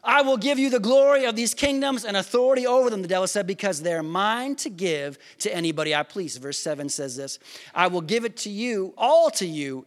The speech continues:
if you will worship me." Jesus replied, "The scriptures say,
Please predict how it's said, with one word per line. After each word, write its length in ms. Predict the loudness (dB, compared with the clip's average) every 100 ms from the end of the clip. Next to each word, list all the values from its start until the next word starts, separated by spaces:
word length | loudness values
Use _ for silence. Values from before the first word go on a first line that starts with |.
| _
if 260 | -6 -6
you 200 | -6 -4
will 180 | -4 -4
worship 400 | -6 -10 -12 -14
me." 220 | -16 -20 -20 _ _ _ _ _ _ _ _ _ _ _ _ _ _ _ _ -12
Jesus 300 | -2 0 0
replied, 420 | -2 -2 0 0
"The 80 | 0
scriptures 420 | -2 -2 -4 -4
say, 360 | -4 -2 -2 -4